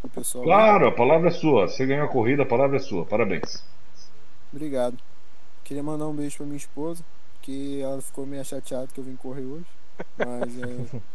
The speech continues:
Speaker 2: <laughs>
Speaker 1: tem jeito. É, mandar agradecer meu pai aí, que tem me ajudado bastante nas estratégias no setup. É, queria mandar um abraço aí pro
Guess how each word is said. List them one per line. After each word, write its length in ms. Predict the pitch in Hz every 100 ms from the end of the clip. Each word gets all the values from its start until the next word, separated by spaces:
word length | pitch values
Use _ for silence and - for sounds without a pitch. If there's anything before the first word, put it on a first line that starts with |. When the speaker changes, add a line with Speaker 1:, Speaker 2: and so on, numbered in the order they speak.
| -
Speaker 2:
<laughs> 240 | - - -
Speaker 1:
tem 180 | 135 131
jeito. 280 | 147 175 175 - - - - - - - - -
É, 480 | 135 143 139 139 135
mandar 500 | 135 139 139 139 139
agradecer 460 | 135 143 143 139 147
meu 240 | 143 135
pai 240 | - 135 139
aí, 220 | 143 143
que 60 | -
tem 140 | 139
me 120 | 135
ajudado 320 | 135 135 131
bastante 580 | 131 131 127 - 131 -
nas 120 | 135
estratégias 580 | 123 - 127 - 131 127
no 80 | 127
setup. 480 | - 123 123 143 - - - - - - - - - - -
É, 760 | 127 127 127 127 123 123 120 113 113 - - - -
queria 160 | - 131
mandar 300 | 135 135 135
um 60 | 131
abraço 380 | 135 131 -
aí 160 | 135 127
pro 380 | - 131 131